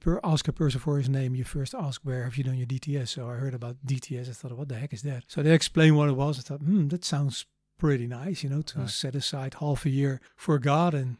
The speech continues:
Speaker 1: but when I saw these people so on fire for the Lord, that was, that was so contagious, and I was on fire for the Lord for what he was doing on a daily life, you know. There was
Speaker 2: Mm.
Speaker 1: only one thing I could talk about,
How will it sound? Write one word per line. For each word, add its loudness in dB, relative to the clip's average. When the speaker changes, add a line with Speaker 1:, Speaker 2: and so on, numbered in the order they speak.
Speaker 1:
but 4
when 12
I 10
saw 4
these 4
people 2
so 4
on 2
fire 2
for -4
the -4
Lord, 0
that -12
was, -8
that -6
was -4
so -2
contagious, -2
and -8
I 0
was 4
on 4
fire -8
for -6
the -4
Lord -4
for -8
what -4
he -2
was -2
doing 2
on 0
a -4
daily -4
life, -6
you -8
know. -8
There -4
was -2
Speaker 2:
Mm. -2
Speaker 1:
only -4
one -2
thing -2
I -4
could -12
talk -2
about, -6